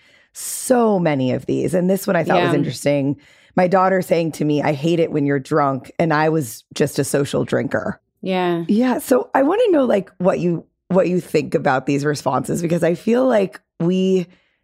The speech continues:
Speaker 1: consider alcohol to be a bonding force sometimes in families or something that we do for fun. Is this surprising to you, the way people responded?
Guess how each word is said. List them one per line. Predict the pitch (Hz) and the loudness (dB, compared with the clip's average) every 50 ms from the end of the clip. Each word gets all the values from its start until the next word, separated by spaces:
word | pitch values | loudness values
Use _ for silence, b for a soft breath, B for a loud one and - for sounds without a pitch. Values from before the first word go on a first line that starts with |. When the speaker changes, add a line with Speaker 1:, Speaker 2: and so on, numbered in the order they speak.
| b _ | b _
Speaker 1:
consider | - 220 220 185 - - - 233 226 254 277 285 - | -2 0 0 0 -2 0 0 2 4 4 2 2 2
alcohol | - 180 170 175 - - 156 143 175 160 160 | 2 2 2 0 0 -4 -2 0 2 2 2
to | 160 - - 180 | 0 -2 -4 -4
be | 156 170 175 170 165 147 - | -2 0 0 0 2 0 2
a | 151 151 | 0 -2
bonding | 143 131 - _ - 139 127 123 127 135 131 127 127 123 120 123 - | -2 -4 -6 _ -2 0 0 0 0 0 0 2 0 0 0 -2 -4
force | - - - - - 139 139 - 220 - - - - - - | -6 -10 -8 -4 -2 -2 0 -2 -2 -4 -6 -10 -10 -12 -12
sometimes | - - 185 170 151 143 160 147 139 139 135 | -2 0 0 0 2 0 0 0 0 0 0
in | 143 139 | -2 -2
families | 135 - 135 131 127 127 131 - 131 139 - | -2 -2 -2 -2 0 0 -2 -2 -2 -2 -2
or | 143 - | -2 -2
something | - 151 151 156 156 156 | -2 0 0 0 0 0
that | 143 147 | 0 0
we | 151 143 | -2 -4
do | 135 - 165 147 | -2 -2 -4 -4
for | - - - 139 | -2 -4 -4 -4
fun. | - - - - - - - - - - | -4 -8 -10 -8 -8 -6 -6 -6 -4 0
Is | - 185 156 | 0 0 2
this | 175 208 240 226 | 2 2 2 0
surprising | - - 208 - - 165 147 143 143 - 165 170 | 0 -4 -4 0 0 0 0 0 0 0 -2 -4
to | - - | -2 0
you, | 180 180 | 0 2
the | 180 175 | 2 2
way | 175 175 170 | 2 2 2
people | - 180 180 180 175 | 0 -4 -2 -2 -2
responded? | 170 180 - - - 156 156 180 175 180 | -2 -2 -4 -2 -2 -2 0 0 -2 -4